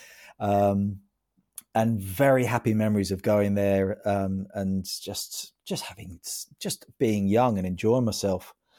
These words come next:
um, and just having local bands playing there or local D Js who wants to play, and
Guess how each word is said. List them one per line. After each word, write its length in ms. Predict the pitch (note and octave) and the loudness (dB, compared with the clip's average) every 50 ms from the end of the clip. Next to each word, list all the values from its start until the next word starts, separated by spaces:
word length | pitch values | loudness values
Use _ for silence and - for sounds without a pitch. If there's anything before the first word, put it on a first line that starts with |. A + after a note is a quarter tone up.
| _ _ - - - - - - - - - - - | _ _ -20 -20 -20 -20 -20 -20 -20 -20 -14 -4 0
um, 640 | A2+ A#2 A#2+ A#2+ A#2 A#2 A2+ A2+ A2+ A#2 A#2 A2 A2+ - _ _ _ _ _ _ _ _ - - | 4 6 6 8 6 6 4 2 0 -2 -4 -6 -8 -14 _ _ _ _ _ _ _ _ -16 -12
and 100 | - A#2+ | -8 -4
just 160 | - G#3+ - - | -4 -2 -2 0
having 260 | G3+ E3 C#3 A#2 A2+ | 0 0 2 2 4
local 360 | A#2+ C3+ D#3 C#3+ - B2 G#2+ | 4 4 4 2 2 -2 -4
bands 520 | F#2+ - B2 B2 D3 E3 F3 F3 E3+ D#3+ | -2 0 0 2 2 2 2 2 0 0
playing 500 | - - - A#2+ A2 F#2+ F2+ F2+ F#2 F2+ | -2 -4 0 0 2 2 2 0 -2 -2
there 280 | F2 F2 E2+ E2 E2 E2+ | 0 0 0 0 -2 -2
or 420 | F2 F2+ F#2 F#2 F2+ F2+ E2+ G2 - G#2+ | -4 -2 -2 0 0 -2 -2 -4 -6 -2
local 340 | A#2+ D#3 D#3 D#3 - A#2+ | -2 -2 0 0 -2 -4
D 360 | G2+ - B2+ C3 C#3 D#3 D#3 C#3 | -2 0 2 2 4 2 2 2
Js 300 | C3 A2+ G2 F#2 F2 - | 2 2 2 2 0 -2
who 120 | G2+ F#2+ | -4 -4
wants 200 | F2+ F#2+ - - | -4 -6 -10 -10
to 80 | - F#2+ | -14 -12
play, 440 | - - G2 F2+ F2 E2+ F2+ F2+ _ _ _ _ _ _ _ _ _ _ - | -10 -8 -6 -6 -4 -6 -8 -10 _ _ _ _ _ _ _ _ _ _ -2
and 420 | A#2+ A#2+ A#2+ A#2+ A#2+ - - - | 0 0 0 0 -2 -4 -10 -14